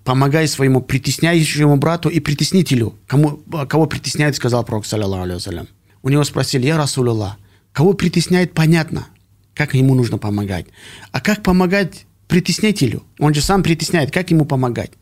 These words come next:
Пророк сказал, саллаллаху алейхи вассалям, "Остановить его от агрессии — это помощь ему". Ты его спасаешь. Прошу Аллаха, субхану ва тааля, чтобы Аллах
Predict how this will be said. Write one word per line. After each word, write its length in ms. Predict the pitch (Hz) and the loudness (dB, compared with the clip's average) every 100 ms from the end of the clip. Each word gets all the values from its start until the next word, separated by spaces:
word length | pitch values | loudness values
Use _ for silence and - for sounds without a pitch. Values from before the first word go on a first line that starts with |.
| _ | _
Пророк 300 | - 123 - | -6 -6 -6
сказал, 320 | - - - | -10 -8 -8
саллаллаху 320 | - - - - | -6 -8 -8 -10
алейхи 0 | |
вассалям, 120 | - | -8
"Остановить 520 | - - 120 123 113 | -10 -4 -2 -2 -2
его 120 | 113 | -6
от 140 | 107 110 | -6 -6
агрессии — 420 | 113 139 135 - | -4 -4 -4 -6
это 200 | 117 101 | -8 -8
помощь 400 | 127 120 98 101 | -4 -4 -6 -10
ему". 160 | - - _ _ _ _ _ | -14 -16 _ _ _ _ _
Ты 60 | 185 | -8
его 140 | 123 | -6
спасаешь. 680 | - 113 - 123 - - - _ | -6 -8 -6 -8 -8 -14 -20 _
Прошу 320 | - - - | -10 -6 -4
Аллаха, 320 | 78 113 110 110 | -4 -2 -4 -6
субхану 380 | - - 110 | -8 -10 -8
ва 80 | 101 | -8
тааля, 360 | 104 120 120 143 - - _ | -6 -6 -4 -8 -14 -20 _
чтобы 220 | - 92 | -6 -2
Аллах 320 | 120 135 139 | 0 0 0